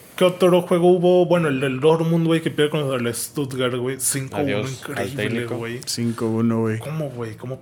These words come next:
Speaker 1: te pasa
Speaker 2: Vi,
Speaker 1: eso,
Speaker 2: vi el,
Speaker 1: güey?
Speaker 2: vi el partido y la defensa de agua, ¿eh? Así,
Speaker 1: Sí.
Speaker 2: a, a velocidad, güey. Hummels, no, ya, ya.
Speaker 1: Ya,
Speaker 2: Ya no,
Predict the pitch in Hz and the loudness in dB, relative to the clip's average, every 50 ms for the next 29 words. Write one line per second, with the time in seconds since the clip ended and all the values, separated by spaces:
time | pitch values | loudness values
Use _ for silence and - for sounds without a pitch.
0 | - 123 120 - - - 120 127 151 131 113 131 151 156 160 160 151 143 147 156 | -14 -14 -14 -14 -8 -4 -4 -2 -2 -4 -2 -2 -2 -2 -2 -2 -4 -2 0 0
1 | 156 156 - 175 165 170 170 170 175 170 160 151 131 123 117 117 110 107 113 110 | 0 0 0 -2 0 2 4 4 6 6 6 4 4 2 2 0 0 0 0 0
2 | 110 - - 123 127 123 147 143 147 143 139 131 117 110 110 107 117 117 117 110 | 0 -2 -2 -4 -4 -2 0 2 4 4 4 4 2 2 2 2 2 2 2 0
3 | 101 107 120 143 - - _ - - 95 - - 113 110 113 113 110 104 120 120 | 0 0 -4 -10 -14 -16 _ -14 -12 -12 -8 -4 -2 0 0 0 0 0 0 -2
4 | 120 - 123 131 131 135 131 135 135 - - 135 135 143 156 175 170 180 185 190 | 0 0 -2 0 0 0 0 0 -4 -2 -2 0 2 4 4 4 2 2 0 2
5 | 190 196 196 - - - - 151 147 156 165 170 160 - - 135 135 131 120 107 | 0 0 -2 -6 -14 -2 -2 0 2 2 2 0 0 -2 -6 -8 -6 -4 -4 -4
6 | 107 101 98 98 95 92 90 87 87 87 87 - - _ - 107 110 107 104 104 | -4 -2 -2 -4 -4 -6 -8 -8 -10 -12 -16 -20 -20 _ -8 -4 -2 0 0 0
7 | 107 | 0